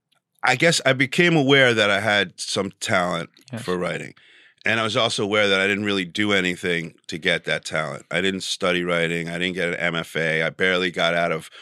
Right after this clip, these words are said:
Speaker 1: college. I barely got out of high school. And so I felt like as long as I have that ability, then I have an obligation
Speaker 2: Mm-hmm.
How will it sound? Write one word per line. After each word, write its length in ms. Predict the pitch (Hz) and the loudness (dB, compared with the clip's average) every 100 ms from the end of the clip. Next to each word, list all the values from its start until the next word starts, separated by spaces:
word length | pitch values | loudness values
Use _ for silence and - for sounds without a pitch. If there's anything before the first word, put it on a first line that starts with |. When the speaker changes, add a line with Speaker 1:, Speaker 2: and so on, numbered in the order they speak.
| - - - | -20 -20 -2
Speaker 1:
college. 460 | 117 104 101 92 - | 2 4 4 0 -2
I 80 | 85 | -4
barely 340 | 76 98 87 | 0 0 2
got 120 | 87 | 0
out 100 | 85 | 0
of 60 | 87 | 0
high 140 | 98 95 | 0 -2
school. 420 | - 90 85 - - - - - | -4 -4 -4 -8 -20 -20 -20 -8
And 140 | 92 101 | -4 -2
so 180 | - 110 | 2 2
I 140 | 104 | 2
felt 280 | - 104 110 | 0 0 2
like 220 | 98 92 | 0 0
as 240 | 104 87 | -2 -2
long 300 | 101 107 110 107 | 0 0 0 -2
as 140 | 98 | -2
I 120 | 92 | -2
have 340 | 98 92 92 85 | 0 0 0 -2
that 340 | 90 85 - - _ _ | -2 -2 -4 -12 _ _
ability, 640 | - 80 104 107 101 92 87 | -14 -2 2 4 4 0 -2
then 280 | 90 90 | -4 -2
I 60 | 87 | -2
have 140 | 95 92 | -2 -2
an 60 | |
obligation 840 | 87 87 87 95 92 92 104 101 98 _ 127 | 0 -2 -2 0 0 0 -4 -6 -12 _ -12
Speaker 2:
Mm-hmm. 240 | 110 | -8